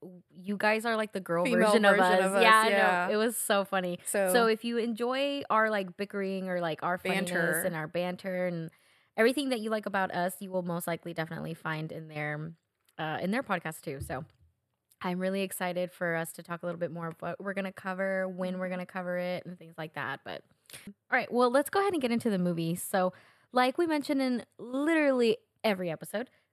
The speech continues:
Speaker 1: there will be spoilers, and so don't say we did not warn you, because
Speaker 2: Yeah.
Speaker 1: we did.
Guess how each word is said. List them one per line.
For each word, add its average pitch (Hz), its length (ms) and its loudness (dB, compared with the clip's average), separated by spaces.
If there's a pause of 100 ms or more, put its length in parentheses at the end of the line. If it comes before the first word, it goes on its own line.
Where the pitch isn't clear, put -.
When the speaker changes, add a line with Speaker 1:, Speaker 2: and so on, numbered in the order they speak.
Speaker 1:
there 240 180 4
will 233 200 2
be 247 100 -2
spoilers, 185 680 0
and 190 560 -2
so 196 120 -6
don't 180 180 0
say 190 140 -2
we 175 180 -6
did 165 260 -10
not 165 160 -4
warn 147 220 -6
you, - 100 -16
because 170 260 -4
Speaker 2:
Yeah. 160 40 -6 (180)
Speaker 1:
we 165 220 -6
did. 135 220 -4